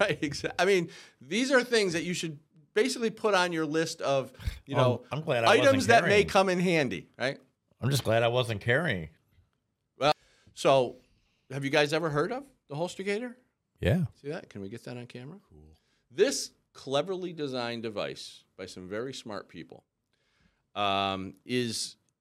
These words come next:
Speaker 1: basically you can mount this to your, under your dashboard of your car. You can mount it to your bed, side of your bed frame, or, or I don't know, where else could you possibly mount one of these things for your gun, John?
Speaker 3: Shower,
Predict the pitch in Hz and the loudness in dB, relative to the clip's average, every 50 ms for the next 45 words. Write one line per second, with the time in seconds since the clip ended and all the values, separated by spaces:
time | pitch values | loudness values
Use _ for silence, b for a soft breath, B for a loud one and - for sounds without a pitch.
0 | _ _ 117 165 165 156 - 147 135 123 127 120 113 120 123 135 147 143 147 - | _ _ -2 -2 -2 0 -2 -4 -4 -4 -4 -4 -2 -2 0 -2 -2 -4 -2 0
1 | 143 131 127 - - - - _ _ - - 131 123 120 120 117 113 113 113 107 | 0 0 0 -4 -10 -10 -14 _ _ -12 -8 -6 -4 -4 -2 -2 -2 -4 -2 -2
2 | 104 104 104 107 107 107 104 98 104 104 98 98 95 92 82 78 101 107 110 107 | -2 -2 0 0 0 0 0 -2 -4 -4 -6 -6 -6 -6 -4 -2 0 0 2 0
3 | - - _ 101 104 101 98 98 95 98 - - - 104 101 101 104 104 104 104 | -2 -4 _ -2 -2 -2 -2 -2 -6 -6 -8 -4 -2 0 2 2 2 2 0 0
4 | 101 95 98 - 110 101 101 101 101 101 101 101 101 101 - - 107 101 98 98 | -2 -6 -8 -10 -10 -8 -6 -6 -6 -6 -6 -8 -10 -12 -12 -10 -8 -6 -6 -6
5 | 98 101 101 98 _ 110 104 104 107 - - - 113 101 101 101 104 101 95 - | -6 -6 -8 -8 _ -4 -2 -2 -4 -4 -6 -4 -2 -2 -2 -2 -4 -6 -8 -4
6 | - 107 104 98 90 - - 110 104 101 98 98 98 98 98 95 98 95 95 B | -2 -2 -2 -2 -6 -8 -6 -4 -4 -2 -2 -4 -4 -6 -6 -6 -6 -8 -10 B
7 | B B B B B _ 85 92 95 90 82 117 156 156 92 90 98 110 127 135 | B B B B B _ -8 -6 -4 -2 -2 -2 -2 -2 -6 -6 -4 -2 0 0
8 | 135 131 - - 113 92 92 95 95 - _ _ _ _ _ _ 101 92 92 90 | 0 -2 -4 -10 -12 -10 -10 -10 -10 -12 _ _ _ _ _ _ -10 -8 -8 -8
9 | - 90 92 90 92 92 90 71 80 92 90 90 87 - - 85 85 85 82 - | -10 -12 -12 -10 -10 -10 -10 -10 -10 -10 -10 -10 -12 -12 -12 -14 -14 -14 -16 -18
10 | - _ 92 87 85 85 82 90 87 82 78 76 _ _ _ _ _ _ _ _ | -18 _ -14 -12 -12 -12 -12 -12 -12 -12 -14 -16 _ _ _ _ _ _ _ _
11 | - 92 90 95 101 110 _ _ _ _ _ - - - 117 101 95 92 92 92 | -12 -12 -10 -10 -12 -16 _ _ _ _ _ -14 -8 -4 -4 -2 -2 -2 -4 -4
12 | 95 | -6